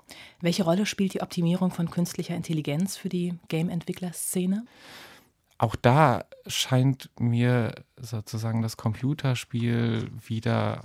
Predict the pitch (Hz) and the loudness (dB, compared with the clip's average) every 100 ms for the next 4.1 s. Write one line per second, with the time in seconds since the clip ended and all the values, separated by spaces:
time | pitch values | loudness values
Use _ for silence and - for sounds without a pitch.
0 | - 107 110 107 104 107 110 - 117 - | -4 -2 -2 -2 -6 -6 -8 -8 -10 -2
1 | 113 113 113 - 123 - - 127 - - | 2 2 0 0 -4 -2 -6 -8 -10 -12
2 | 104 104 104 107 104 110 107 107 104 107 | -10 -8 -8 -10 -12 -10 -8 -4 -4 -4
3 | - 110 - 113 - 107 107 - 104 107 | -2 -2 -2 -4 0 0 0 -2 0 0